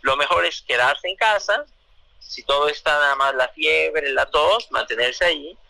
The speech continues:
y acudir al hospital solamente que haya dificultad para respirar, que ese, digamos, es el sin-, es el signo de alarma. En un adulto se puede ver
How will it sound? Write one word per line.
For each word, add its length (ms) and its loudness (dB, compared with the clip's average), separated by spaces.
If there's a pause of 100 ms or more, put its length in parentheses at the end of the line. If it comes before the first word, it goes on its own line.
(220)
y 80 0
acudir 500 -2 (360)
al 220 2
hospital 460 0
solamente 500 0
que 180 0
haya 240 4
dificultad 680 -4
para 200 2
respirar, 560 -2
que 60 -8
ese, 160 -4
digamos, 400 -4
es 80 -8
el 140 -4
sin-, 240 -14 (400)
es 140 -2
el 180 -2
signo 400 -2
de 100 2
alarma. 340 0 (300)
En 140 0
un 100 2
adulto 360 0
se 120 -2
puede 320 2
ver 240 0